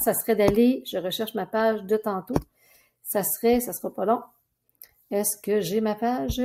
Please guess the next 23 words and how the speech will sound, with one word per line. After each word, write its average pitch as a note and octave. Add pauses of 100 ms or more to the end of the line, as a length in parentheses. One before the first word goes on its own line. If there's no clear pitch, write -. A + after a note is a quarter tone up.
(140)
ici ? -
Ouais. A3+ (440)
Ça A3+
serait, C#4+
euh, G3 (720)
d'aller A3 (500)
quantifier, C#4
d'aller G3+
mettre A3+
un F#3+
chiffre, D#4+
hein, A#3+
comme A3
tantôt A#3
j'avais G3+
un F#3+
chiffre B3+
qui A#3
était G#3+
là, C#4+ (380)
et A#3
d'aller A3
quantifier B3